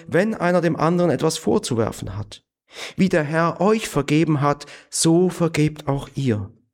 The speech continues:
Vor allem bekleidet euch mit der Liebe. Hier wird eine ganz klare Vorordnung der Liebe vorgenommen. Vor allem bekleidet euch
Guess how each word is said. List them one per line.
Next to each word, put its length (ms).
Vor 520
allem 640
bekleidet 680
euch 360
mit 320
der 140
Liebe. 480
Hier 120
wird 120
eine 100
ganz 240
klare 420
Vorordnung 880
der 140
Liebe 360
vorgenommen. 640
Vor 400
allem 580
bekleidet 800
euch 380